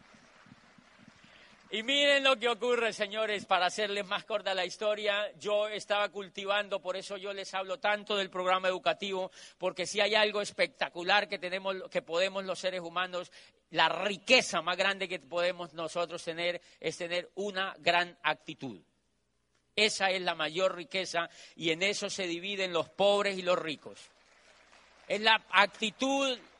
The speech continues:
la que hace que una persona triunfe. Yo había venido cultivando esa actitud hasta que cuando había sido tan exitoso el trabajo con los jóvenes en estas universidades,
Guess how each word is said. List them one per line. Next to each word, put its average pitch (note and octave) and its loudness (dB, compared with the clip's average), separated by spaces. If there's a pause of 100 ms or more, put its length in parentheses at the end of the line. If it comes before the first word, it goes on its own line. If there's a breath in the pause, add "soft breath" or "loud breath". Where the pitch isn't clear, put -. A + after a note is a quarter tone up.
(100)
la F#3+ 6
que G#3 2
hace B3+ 6
que A3 0
una A3+ 0
persona A3 0
triunfe. A3 -4 (960 loud breath)
Yo G#3+ 10
había A#3+ 10
venido B3 6
cultivando B3 4
esa A#3+ 2
actitud B3 -4 (1080)
hasta E3+ 2
que G3 -6
cuando G3+ 0 (540)
había A3+ 8
sido B3+ 2
tan A#3+ -2
exitoso A3+ 0
el G#3+ -4
trabajo G#3+ 2
con G#3 -8
los G3+ -4
jóvenes G#3 -2
en F#3+ -6
estas G3 -6
universidades, F#3 -4